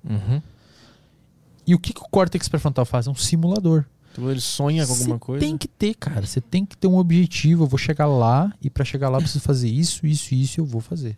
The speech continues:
Speaker 1: E ter propósito. Também estamos à mercê do nosso cérebro inventar um propósito?
Speaker 2: Eu acredito, com certeza. Com certeza. Você é pro-, o produto do seu cérebro. Muita gente, essa é uma distinção importante fazer. Pô, mente, né? Até muito tempo atrás,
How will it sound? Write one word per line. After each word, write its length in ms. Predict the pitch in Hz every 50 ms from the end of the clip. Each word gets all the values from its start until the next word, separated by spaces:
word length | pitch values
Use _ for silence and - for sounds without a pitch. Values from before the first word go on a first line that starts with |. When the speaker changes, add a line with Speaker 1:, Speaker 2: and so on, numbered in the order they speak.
| - - - - - -
Speaker 1:
E 100 | 160 165
ter 340 | - _ - 143 147 151
propósito. 760 | 151 - 139 123 113 - 127 120 120 113 104 104 107 - 113 107 - _
Também 260 | - 117 113 117 127
estamos 340 | 135 131 - - 127 123 117
à 40 | 120
mercê 320 | 117 117 110 110 - 131
do 80 | 131 127
nosso 200 | 123 110 - -
cérebro 440 | - - 127 123 127 123 123 117 113
inventar 440 | 117 113 107 117 110 110 - 117 120
um 60 | 120
propósito? 540 | 110 113 104 - 127 127 120 110 - - - - - _ - -
Speaker 2:
Eu 160 | 110 104 95
acredito, 500 | 92 101 _ _ - - 98 92 90 -
com 160 | - - 95
certeza. 480 | - - 139 - - 196 180 147 - - - - - _ _ _ _ - -
Com 100 | - 110
certeza. 460 | - - 131 - - 165 139 113 - _ _ _ _ _ _ _ _ _ -
Você 240 | 104 95 - -
é 320 | 117 104 98 101 107 117 139
pro-, 240 | 147 - 156 143 127
o 100 | 117 110
produto 460 | - 110 110 107 107 110 113 - 135
do 100 | 135 -
seu 140 | - - 180
cérebro. 520 | - - 120 127 139 135 113 - - - - _ - - - - - - - - -
Muita 240 | 120 131 139 175 165
gente, 340 | 147 156 165 - - 151 - _ _ _ _ _ -
essa 220 | - 113 - -
é 20 | 165
uma 100 | 175 175
distinção 440 | - - - - 185 170 - 180
importante 400 | 180 175 190 175 156 160 151 143
fazer. 200 | - 113 107 107
Pô, 180 | - - 127 107
mente, 600 | 98 98 98 101 107 120 120 113 - - - 92
né? 200 | 92 101 110 117 - - - - - - _
Até 220 | - 117 - 123
muito 180 | 135 151 156 -
tempo 220 | - 156 143 143
atrás, 640 | 143 123 - 120 120 123 135 151 147 - - - -